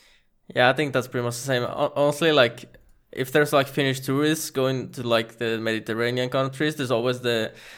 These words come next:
guys in, from the bars and stuff, uh, speaking Finnish, and the Finnish guys are like,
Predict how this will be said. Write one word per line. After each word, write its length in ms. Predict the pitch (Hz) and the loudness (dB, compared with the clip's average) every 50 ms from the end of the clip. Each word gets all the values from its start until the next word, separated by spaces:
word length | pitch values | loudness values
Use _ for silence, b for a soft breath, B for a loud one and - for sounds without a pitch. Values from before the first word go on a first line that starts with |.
| B B _ - | B B _ 2
guys 240 | 135 131 123 123 - | 4 4 4 4 0
in, 120 | 131 127 | -4 -6
from 220 | 127 - 135 123 120 | -4 -2 -2 -2 -2
the 60 | 127 | -2
bars 280 | 107 123 120 123 131 139 | 0 2 2 2 2 0
and 80 | 131 | -4
stuff, 260 | - - 135 135 131 - - - | 0 0 0 0 0 -6 -12 -16
uh, 120 | - - - - - - - - | -18 -18 -18 -18 -18 -20 -18 -18
speaking 380 | - - - 143 127 131 - 117 | -20 -8 -6 -6 -4 -4 -6 -8
Finnish, 320 | - - 139 131 139 151 | -6 -4 -4 -4 -2 -2
and 240 | 151 123 120 117 107 - - - | -4 -4 -4 -6 -8 -10 -12 -8
the 100 | - 135 | -6 -4
Finnish 240 | 127 160 147 127 123 135 113 - - | -2 -2 -2 -2 -2 -4 -6 -4 -2
guys 240 | 120 113 117 123 | -2 0 0 0
are 80 | - 117 | 0 0
like, 180 | 117 113 117 B | 0 0 -2 B